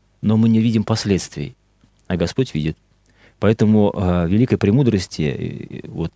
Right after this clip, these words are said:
это к-, является то, когда человек способен хоть немножко довериться Богу и поблагодарить Его за то, что Он не дал, и надеяться, и знать, даже вернее знать на то, что это было самое лучшее, что мог Господь сделать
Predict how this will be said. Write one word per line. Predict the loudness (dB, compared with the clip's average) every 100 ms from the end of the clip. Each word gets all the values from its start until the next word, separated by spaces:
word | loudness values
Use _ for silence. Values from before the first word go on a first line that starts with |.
| -12
это | -12 -8 -8
к-, | -10 _ _ -10 0
является | 2 2 2
то, | 0
когда | 0 -2
человек | 0 0 2 0 -2
способен | -8 -4 0 0 0
хоть | -2 0
немножко | 2 0 0
довериться | 0 2 4 2 0
Богу | 0 0 0 -2 -6 -20 -16
и | -4 0 2 2 0
поблагодарить | 0 0 2 4 2 2
Его |
за | 0
то, | 0
что | -2 0
Он | 0
не | 2
дал, | 2 0
и | 0
надеяться, | 0 2 2 2 0 -4 -6 -6 -6
и | -2
знать, | 2 4 4 0 -8 _ _ _ _
даже | -6 -2
вернее | 0 2 0
знать | 0 0 -2
на | -4
то, | -2 -2
что | -2
это | -4 -2
было | 0 2 0 -4 _ _
самое | -4 0 2 4
лучшее, | 2 0 -2
что | -4 -2
мог | -2
Господь | -2 -2 -4 -2
сделать | 2 2 2